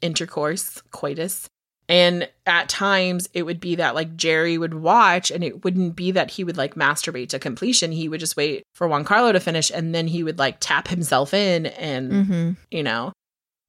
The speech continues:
Speaker 1: And so there was this whole big thing that was happening.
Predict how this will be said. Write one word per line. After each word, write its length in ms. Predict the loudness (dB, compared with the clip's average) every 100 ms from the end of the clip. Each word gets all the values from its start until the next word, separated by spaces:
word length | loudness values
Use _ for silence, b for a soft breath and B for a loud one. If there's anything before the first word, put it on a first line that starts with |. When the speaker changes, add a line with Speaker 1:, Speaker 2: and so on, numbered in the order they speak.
| 2
Speaker 1:
And 160 | 4
so 120 | 6
there 220 | 6 6 6
was 140 | 4
this 140 | 2
whole 500 | -2 0 4 6 6
big 500 | 2 0 0 -2 -8 -18
thing 360 | -4 2 4 4
that 180 | 2
was 120 | -2 -2
happening. 540 | -2 -2 -6 -10 -12